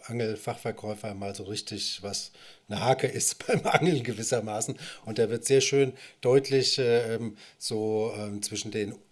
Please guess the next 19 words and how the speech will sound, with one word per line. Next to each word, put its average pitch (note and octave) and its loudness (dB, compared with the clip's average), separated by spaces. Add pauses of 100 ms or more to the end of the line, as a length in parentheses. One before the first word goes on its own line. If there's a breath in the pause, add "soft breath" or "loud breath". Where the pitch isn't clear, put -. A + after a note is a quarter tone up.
(140)
Einwohnern C3 2
dort A#2 0
und G#2+ -8
den G#2 -6
Zugereisten F#2+ -8
gewissermaßen. F#2+ -8
Und A#2 -2
da B2 2
durchdringt C#3+ 0
sich - -10
das - -10
ja. G#2+ -6
Also G2+ -8
es - -10
gibt - -8
ja C#3 -4
auch A#2 -2
so B2+ -2
einen A2+ -4